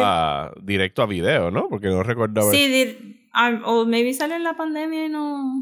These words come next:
Speaker 1: Sí,
Speaker 2: I
Speaker 1: porque
Speaker 2: don't
Speaker 1: este es del dos mil diecinueve. Sí, debe haber salido directo a, al streaming.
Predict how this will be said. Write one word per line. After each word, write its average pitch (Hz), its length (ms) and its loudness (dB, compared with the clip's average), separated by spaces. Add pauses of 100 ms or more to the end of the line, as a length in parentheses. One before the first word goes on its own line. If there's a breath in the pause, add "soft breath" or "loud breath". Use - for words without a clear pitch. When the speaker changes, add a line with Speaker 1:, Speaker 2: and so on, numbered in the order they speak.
(160)
Speaker 1:
Sí, - 80 -8
Speaker 2:
I - 20 -2
Speaker 1:
porque 139 160 0
Speaker 2:
don't 110 100 -2
Speaker 1:
este - 40 -2
es 131 60 -4
del 143 100 -2
dos 131 100 0
mil 113 160 -2
diecinueve. 101 1000 -2
Sí, - 120 -6
debe 127 180 2
haber 123 200 2
salido 117 340 0
directo 98 500 -2
a, 87 500 -2
al 92 100 -4
streaming. 87 580 -6